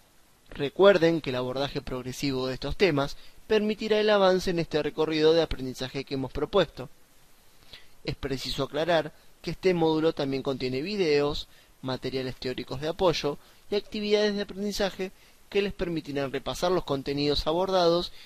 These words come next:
y apropiarse de los conceptos centrales. En esta oportunidad habrá dos: un cuestionario con una serie de preguntas sobre los temas vistos y una actividad que propone el esbozo de una narrativa transmedia educativa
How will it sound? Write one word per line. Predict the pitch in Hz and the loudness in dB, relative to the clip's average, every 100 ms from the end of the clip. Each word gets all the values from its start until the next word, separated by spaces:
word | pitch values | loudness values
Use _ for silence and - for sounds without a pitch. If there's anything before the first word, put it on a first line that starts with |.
| - - | -10 0
y | |
apropiarse | 175 180 202 - 175 165 180 | 2 4 2 4 4 4 2
de | 170 | 0
los | 147 | 0
conceptos | 131 123 127 131 127 | -4 -4 -6 -6 -8
centrales. | 131 147 143 127 - - - _ _ _ _ _ - - - - | -4 0 0 -2 -10 -20 -20 _ _ _ _ _ -20 -20 -20 -14
En | - 135 | -6 -6
esta | 117 | -4
oportunidad | 127 147 139 160 180 165 156 165 - _ - | -4 -4 -4 0 2 4 2 -2 -10 _ -6
habrá | 147 165 | 0 4
dos: | 190 170 127 - - - - _ _ _ - - | 8 6 6 -6 -14 -20 -20 _ _ _ -20 -2
un | 160 | -2
cuestionario | - 139 - 139 160 151 139 | 0 -4 -2 2 2 4 0
con | 131 | -2
una | 127 127 | -6 -6
serie | - 139 139 | -4 -2 0
de | 135 | -2
preguntas | - 139 170 175 151 135 - - - - | 0 2 2 2 -2 -8 -10 -18 -20 -8
sobre | 131 127 131 | -4 -2 -4
los | 120 | -4
temas | 139 147 165 | -4 -2 -2
vistos | 190 170 - 160 - - - - - | -4 -6 -4 -4 -6 -16 -20 -20 -8
y | 220 | 0
una | 240 | 4
actividad | 240 - 190 180 185 190 | 4 4 2 6 6 4
que | 190 | -4
propone | 165 160 170 170 - | -4 -2 0 -2 -2
el | 160 170 | -4 -2
esbozo | 180 185 185 202 185 | -2 -2 0 0 0
de | |
una | 170 151 | 0 -2
narrativa | 139 135 135 143 143 | -2 -4 -6 -2 -2
transmedia | 139 139 135 139 147 147 | -2 -4 -4 -2 0 2
educativa | 147 156 185 180 180 165 | 2 2 0 0 0 0